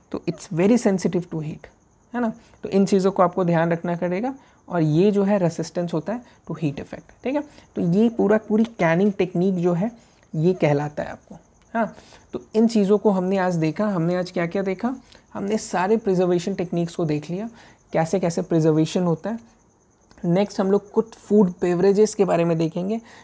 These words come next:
जैसे बार्ले वाटर होता है, जैसे आपको आज पढ़ाया ना स्वीटेंड जूस, अ, आरटीएस देखा ना, नेक्टर देखा, कॉर्डियल्स देखा, वैसे ही बहुत सारा होता है, स्क्वैश होता है, क्रशेस होते हैं, सिरप्स होते हैं, फिर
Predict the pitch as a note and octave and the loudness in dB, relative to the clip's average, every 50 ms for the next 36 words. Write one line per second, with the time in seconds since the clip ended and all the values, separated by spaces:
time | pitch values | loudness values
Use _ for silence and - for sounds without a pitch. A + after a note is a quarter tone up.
0 | _ _ - E3+ E3 - - - - - - - D#3 D3 D#3 D#3+ E3 E3 F3+ F3+ | _ _ -4 -4 -2 -2 -4 -4 -6 -10 -4 -2 2 4 4 6 6 6 4 4
1 | E3 D#3+ D#3 D3 D3+ E3+ D#3 D#3+ D#3 D3 D3+ - D#3 D#3 D#3 D3+ D3+ D#3+ E3+ E3+ | 4 4 2 2 0 -2 0 0 -2 -2 -2 -2 -2 -2 -2 -2 0 0 0 0
2 | - F#3 - F3 E3+ - - - G3 F3+ E3+ E3+ E3 - F#3+ F3 F3 F3 F3+ F3+ | 0 2 2 2 2 2 0 2 4 4 4 4 2 0 0 0 2 0 0 0
3 | G3+ A3 - - G3+ E3 D#3+ E3+ E3+ E3+ D#3 D3+ D#3+ D#3 D#3 D#3+ - - E3 D#3 | -2 -4 -4 -4 -4 -2 -2 0 0 0 2 2 2 2 0 -2 -4 -4 -4 -4
4 | D#3+ E3 - E3 D#3+ E3 - - F#3 F#3+ F#3 F#3 - E3 D#3 E3 F3 A3 B3+ C4+ | -4 0 2 2 2 2 2 2 2 2 2 0 -4 -4 -4 -4 -4 -4 -6 -6
5 | B3 - - _ - - E3 D#3 E3 D#3+ - - E3+ - - E3 F3 E3+ E3 E3+ | -8 -10 -12 _ -4 -4 -2 -2 -4 -6 -8 -10 -12 -4 -2 0 0 2 2 2
6 | F3 E3+ E3 D#3+ E3 D#3+ E3 - D#3+ D#3+ E3 E3+ - - - - - - _ - | 0 0 0 -2 -4 -6 -6 -8 -10 -12 -12 -14 -18 -20 -20 -20 -20 -18 _ -10
7 | G3 F#3 - A#3 A3 F#3 F3 E3+ F#3 G#3 G#3 G#3+ G#3 F3+ E3 D#3 D3+ D3+ - E3 | -8 0 2 2 4 4 2 0 -2 -2 0 0 2 2 4 2 2 0 0 -2
8 | D3+ - - - - - - D#3+ E3 - E3 D3+ D#3 - - E3 E3+ E3+ - - | -2 -2 -4 -4 -4 -2 0 0 0 2 0 0 0 0 -2 -2 -2 -2 0 2
9 | F3 E3 E3 - F3 F3 E3 E3 D#3 D3+ - E3 D#3 D#3+ E3 - - F#3 F3+ F3+ | 2 2 2 2 0 2 2 2 2 0 0 -4 -6 -6 -6 -4 -2 0 0 0
10 | E3+ - - - D#3 D#3 - - D#3+ E3 E3+ - - - - - - - - _ | -2 -2 -4 -6 -6 -6 -6 -8 -8 -8 -10 -12 -14 -18 -18 -18 -20 -20 -20 _
11 | - G3 G3 F3+ - - | 0 0 0 0 -2 -8